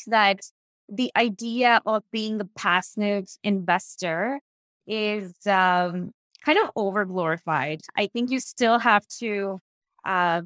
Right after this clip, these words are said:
be somewhat active, even if you think that it's passive. You're still spending some time either managing,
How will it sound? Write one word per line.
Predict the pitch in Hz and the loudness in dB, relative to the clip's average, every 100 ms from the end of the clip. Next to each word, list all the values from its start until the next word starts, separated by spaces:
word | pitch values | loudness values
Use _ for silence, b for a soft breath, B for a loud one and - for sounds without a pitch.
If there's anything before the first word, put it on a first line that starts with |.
| - | -4
be | 285 302 | -2 0
somewhat | - 277 285 294 262 - | 2 2 4 2 2 -2
active, | 180 196 - 190 160 185 | -4 -4 -4 -4 -2 -4
even | - 208 220 | -6 -2 -2
if | 208 | -4
you | 220 208 202 190 180 175 | -6 -2 -2 -2 -4 -8
think | - 294 320 277 | -4 0 2 0
that | 202 190 | 2 4
it's | 180 180 - | 4 -2 -8
passive. | - 156 - 202 208 | -6 -6 -4 -4 -2
You're | 214 | -2
still | - 294 302 | -2 0 0
spending | 254 262 220 202 | 0 -2 0 -2
some | 202 202 | -6 -6
time | 190 190 175 175 180 _ _ _ | -4 0 0 0 -8 _ _ _
either | 262 277 285 262 | -2 2 4 4
managing, | 226 185 196 190 190 190 | 4 2 0 -2 -2 -4